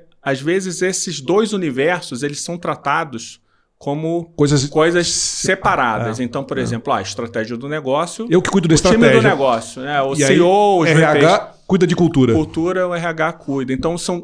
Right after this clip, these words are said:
Speaker 2: <laughs>
Speaker 1: é, ele é tratado como dois universos diferentes. E, assim, no livro eu trago alguns exemplos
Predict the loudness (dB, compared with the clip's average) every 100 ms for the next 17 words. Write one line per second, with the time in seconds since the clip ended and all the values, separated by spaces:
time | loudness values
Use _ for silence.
0 | -6 -6 -2 -2 -2 0 -2 -2 -6 -6
1 | -8 -8 -10 -6 -6 -4 -8 -6 -8 -8
2 | -12 -10 -8 -8 -8 -12 -12 -6 -6 -4
3 | -8 -6 -4 -2 -2 -2 -4 -2 -2 -2
4 | -4 -4 -2 -2 -4 -6 -6 -10 -12 -16